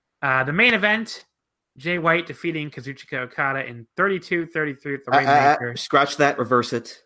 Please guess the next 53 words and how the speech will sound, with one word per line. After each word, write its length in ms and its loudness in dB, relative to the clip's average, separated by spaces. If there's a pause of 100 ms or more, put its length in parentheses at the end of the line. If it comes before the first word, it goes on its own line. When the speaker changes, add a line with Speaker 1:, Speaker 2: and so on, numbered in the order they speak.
(120)
Speaker 2:
please. 500 -6 (140)
Okada 480 4
Speaker 1:
Oh, 140 2
I 100 4
Speaker 2:
defeating 260 4
Speaker 1:
keep, 80 -6
I 80 4
Speaker 2:
Jay 60 -2
Speaker 1:
keep 140 0
Speaker 2:
White. 80 -8
Speaker 1:
saying 300 0
this. 120 -8 (320)
Why 220 6
does 180 -4
it 20 -18
say 180 -4
first? 420 0
Okay, 480 0 (260)
when 140 -2
I 60 2
read, 580 -2
when 160 -6
I 60 -2
read 200 -2
off 220 2
the, 380 -4 (140)
the 220 -8
Ring 180 -4
of 60 -2
Honor 180 0
website 640 -4
or 100 2
the 60 -2
New 80 0
Japan 260 -4
website, 460 -6 (340)
like, 120 -2
it 80 -4
puts 240 -4
it 80 -10
first 360 0
defense 440 -2
there, 360 -8 (280)
which 180 -4
makes 200 0
me 100 -2
think 400 -4 (520)
it's 160 -10
saying 200 -2
he 100 -4
won 580 -2 (460)
and, 100 0
like, 160 -2